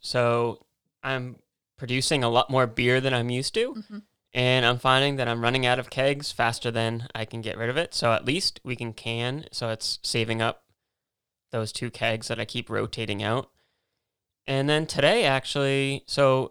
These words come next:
Speaker 1: in a previous episode, we were talking about the impact of online retail
Speaker 2: Mm-hmm.
Speaker 1: and everything to homebrew shops and
Speaker 2: Yeah.
Speaker 1: your, your local homebrew shops.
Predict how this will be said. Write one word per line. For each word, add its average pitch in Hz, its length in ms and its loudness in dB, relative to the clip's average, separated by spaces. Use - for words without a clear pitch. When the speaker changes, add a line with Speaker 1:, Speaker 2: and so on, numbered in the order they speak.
Speaker 1:
in 135 100 -4
a - 40 -4
previous 180 360 -2
episode, 127 480 0
we 123 120 -2
were 123 60 0
talking 120 380 0
about 113 380 2
the 117 240 -6
impact 117 680 0
of 110 420 2
online 135 380 4
retail 117 840 2
Speaker 2:
Mm-hmm. 117 80 -8
Speaker 1:
and 113 460 0
everything 120 460 -2
to 113 280 -4
homebrew 160 400 -2
shops 113 540 0
and 113 100 -4
Speaker 2:
Yeah. 113 60 0
Speaker 1:
your, 120 340 -6
your 120 60 -6
local 120 300 -4
homebrew 147 260 -8
shops. - 400 -6